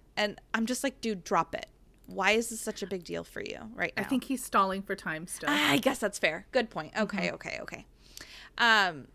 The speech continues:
Speaker 1: so she kind of explains, like, "Oh, it's because I don't believe in God and you still do. So, like, whatever." So anyway, eventually
Speaker 2: I think
Speaker 1: she's
Speaker 2: it's fun-,
Speaker 1: like,
Speaker 2: sorry,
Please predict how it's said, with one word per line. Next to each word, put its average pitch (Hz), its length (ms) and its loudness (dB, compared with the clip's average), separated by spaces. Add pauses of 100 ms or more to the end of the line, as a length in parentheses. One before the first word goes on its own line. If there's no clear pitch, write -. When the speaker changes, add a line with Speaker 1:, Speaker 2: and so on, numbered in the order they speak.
Speaker 1:
so 226 680 6
she 247 480 0 (260)
kind 214 240 2
of 208 80 0
explains, 180 400 -4
like, - 160 -4
"Oh, 233 80 6
it's - 120 0
because 226 280 -2
I 226 80 4
don't 214 160 0
believe 180 260 -6
in 180 60 -2
God 180 240 0
and 175 120 -6
you 160 80 -4
still 160 240 -4
do. - 440 -6 (340)
So, - 400 -4 (260)
like, 185 120 -6 (400)
whatever." 185 400 -4 (720)
So - 120 -4
anyway, 320 200 6
eventually 269 400 4
Speaker 2:
I - 20 2
think 262 120 8
Speaker 1:
she's 254 80 4
Speaker 2:
it's - 60 -6
fun-, 311 120 6
Speaker 1:
like, 220 120 0
Speaker 2:
sorry, 240 360 6